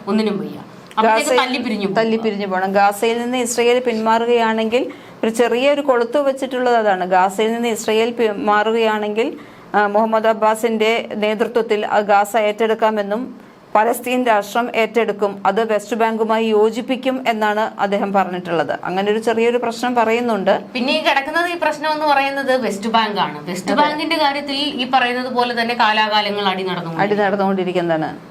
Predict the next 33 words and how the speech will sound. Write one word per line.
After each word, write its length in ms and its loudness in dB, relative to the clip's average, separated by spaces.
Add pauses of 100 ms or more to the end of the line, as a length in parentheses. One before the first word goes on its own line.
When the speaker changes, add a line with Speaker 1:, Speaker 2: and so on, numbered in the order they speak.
(200)
Speaker 1:
എന്തായാലും 460 0
ബെഞ്ചമിൻ 340 0
നെതന്യാഹുവിന്റെ 800 2
ന്യൂയോർക്കിലേക്കുള്ള 840 0
യാത്ര 560 2
തന്നെ 220 -2
ഒരു 100 -2
സംഭവ 360 0
ബഹുലമായിരുന്നു. 520 2
Speaker 2:
സംഭവ 140 2
ബഹുലമായിരുന്നു. 640 0
Speaker 1:
യു 60 4
എന്നിൽ 280 0
Speaker 2:
അറു-, 140 2
അറുന്നൂറ് 240 0
Speaker 1:
സംസാ-, 180 0
Speaker 2:
കിലോമീറ്റർ 460 -2
യാത്ര. 320 0
Speaker 1:
അധികം 420 0
സഞ്ചരിച്ച്, 520 -2 (420)
അത് 220 2
കഴിഞ്ഞിട്ട് 560 0
യു 140 -2
എന്നിലെ, 640 0 (220)
ഏ, 360 2
ചർച്ച, 440 0 (280)
അദ്ദേഹം, 460 -2
ആ, 120 -2 (560)
പ്രസംഗിക്കാൻ 580 0
എഴുന്നേറ്റത് 500 0
മുതൽ 280 0
നാടകീയ 480 2
രംഗങ്ങൾ, 540 -2